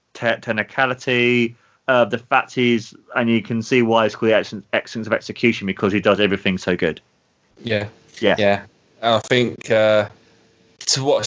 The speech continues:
Speaker 2: the match, it doesn't even look like Owens being carried. It looks like a general wrestling match as, as well. And I
Speaker 1: Yeah.
Speaker 2: think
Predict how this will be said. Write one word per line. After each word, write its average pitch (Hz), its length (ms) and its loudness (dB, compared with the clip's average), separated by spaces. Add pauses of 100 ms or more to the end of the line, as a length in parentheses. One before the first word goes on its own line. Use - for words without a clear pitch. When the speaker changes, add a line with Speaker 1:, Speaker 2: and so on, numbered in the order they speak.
Speaker 2:
the 113 140 -6
match, 110 480 -2
it 113 80 -10
doesn't 117 220 0
even 107 200 0
look 107 160 0
like 101 180 0
Owens 101 280 0
being 95 240 -4
carried. 90 560 -2
It 101 120 -2
looks - 280 -4
like 92 160 2
a 104 40 -6
general 92 540 -2 (100)
wrestling 92 360 -2
match 87 260 -8
as, - 180 -4 (220)
as 104 220 -4
well. 101 320 0
And 101 100 2
I 98 80 4
Speaker 1:
Yeah. 98 80 0
Speaker 2:
think 110 220 0